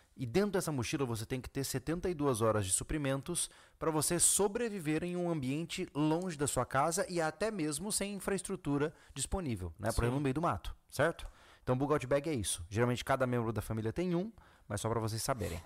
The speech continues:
Speaker 1: né?
Speaker 2: É, o natural é isso. O Matt comentou aqui que o chat G P T versão premium faz resumo de vídeo e P D F também.
Speaker 1: Caramba.
Speaker 2: É, é isso, a gente não tem acesso,
Speaker 1: É,
Speaker 2: a gente
Speaker 1: a
Speaker 2: não
Speaker 1: gente
Speaker 2: paga, né?
Speaker 1: a gente não paga,
Speaker 2: A gente só
Speaker 1: é.
Speaker 2: usa o três ponto cinco ali que tem disponível de graça, né?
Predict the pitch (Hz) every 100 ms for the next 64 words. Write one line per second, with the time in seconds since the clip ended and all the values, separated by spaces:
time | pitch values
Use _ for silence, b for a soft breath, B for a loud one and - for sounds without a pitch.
0 | - - 107 123 117 113 - 139 139 151
1 | 123 - B B B B B - 190 196
2 | 202 220 233 247 - 226 214 220 208 220
3 | 220 - 214 226 220 214 - 180 185 -
4 | 202 - 175 202 185 156 - 175 170 175
5 | 175 139 196 233 214 170 180 190 220 -
6 | 190 214 202 160 151 - 175 135 - _
7 | _ _ _ - 101 113 120 98 82 85
8 | 95 127 139 123 143 139 - B B -
9 | 151 - 156 151 170 160 180 - 139 120
10 | 117 104 160 175 160 143 170 139 135 131
11 | 123 110 127 110 110 92 95 185 165 160
12 | 156 170 - 170 170 - 175 - - 160
13 | - 151 143 - - 147 143 - 156 143
14 | 143 143 147 127 110 - 113